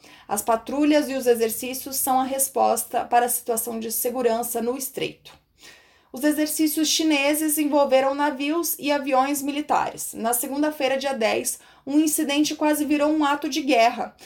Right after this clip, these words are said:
Dois caças chineses ultrapassaram a linha que divide informalmente as águas territoriais dos dois territórios. Isso já tinha acontecido outras vezes, mas pela primeira vez na história,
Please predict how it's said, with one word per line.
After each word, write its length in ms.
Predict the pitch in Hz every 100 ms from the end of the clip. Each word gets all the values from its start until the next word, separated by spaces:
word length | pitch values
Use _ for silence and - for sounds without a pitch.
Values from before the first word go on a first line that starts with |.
| - _
Dois 380 | 220 277 359 -
caças 520 | 277 247 269 294 262
chineses 560 | - 226 202 220 233 226
ultrapassaram 1000 | 269 294 285 294 302 - 269 269 294 311
a 60 |
linha 360 | 311 262 269 277
que 140 | 294
divide 540 | 294 302 269 294 285 -
informalmente 840 | 440 415 392 370 302 269 285 - -
as 240 | 285 262
águas 380 | 269 285 302 302
territoriais 840 | - 277 269 262 240 220 240 294 -
dos 240 | 262 330
dois 240 | 285 247 -
territórios. 680 | 262 269 233 160 - - - - - -
Isso 200 | 262 311
já 160 | 302
tinha 340 | 302 - 392 392
acontecido 640 | 339 294 294 269 262 254
outras 480 | 254 330 330 269 208
vezes, 360 | 220 240 262
mas 280 | 262 277 294
pela 260 | - 285 294
primeira 560 | 311 294 277 311 392
vez 340 | 320 254 277 302
na 160 | 294
história, 640 | 370 - 311 247 247 339